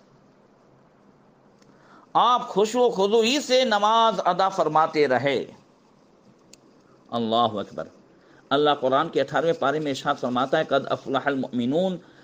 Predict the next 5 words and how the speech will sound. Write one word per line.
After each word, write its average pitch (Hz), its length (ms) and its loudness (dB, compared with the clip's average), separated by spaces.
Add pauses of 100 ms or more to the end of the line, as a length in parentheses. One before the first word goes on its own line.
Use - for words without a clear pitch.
(160)
अल्लज़ीना 165 580 -2
हुम 165 200 -4
फ़ी 160 180 -6
सलातिहिम 185 640 -2
खाशिऊन।" 165 800 -2